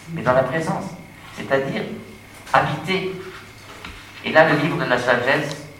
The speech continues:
que nous, que nous lisons aujourd'hui, c'est magnifique parce que vous pouvez remplacer sagesse par le Saint-Esprit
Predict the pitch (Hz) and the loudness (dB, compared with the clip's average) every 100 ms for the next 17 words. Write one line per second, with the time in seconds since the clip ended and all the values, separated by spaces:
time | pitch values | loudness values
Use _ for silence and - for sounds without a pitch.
0 | - - - - - 110 110 107 107 107 | -20 -20 -20 -20 -10 -6 -4 -4 -6 -4
1 | 101 101 101 110 127 - - - - - | -4 -6 -6 -6 -4 -6 -6 -16 -20 -20
2 | - - - 107 110 104 101 98 98 - | -20 -20 -12 -8 -6 -6 -6 -10 -10 -14
3 | - - - - - - - - 107 113 | -16 -18 -20 -20 -20 -18 -16 -6 -2 0
4 | 113 110 127 139 107 - - 110 101 - | 0 -4 -8 -8 -8 -8 -4 -2 -2 -6
5 | - - - - - - - 147 147 143 | -10 -12 -14 -18 -14 -10 -2 0 2 2
6 | 143 135 - - 135 131 127 127 - 95 | 2 0 -2 0 2 2 -2 -6 -4 -2
7 | 98 - - - - - - 117 110 107 | -2 -4 -10 -16 -20 -18 -6 -4 -4 -6
8 | 107 - 120 | -10 -10 -10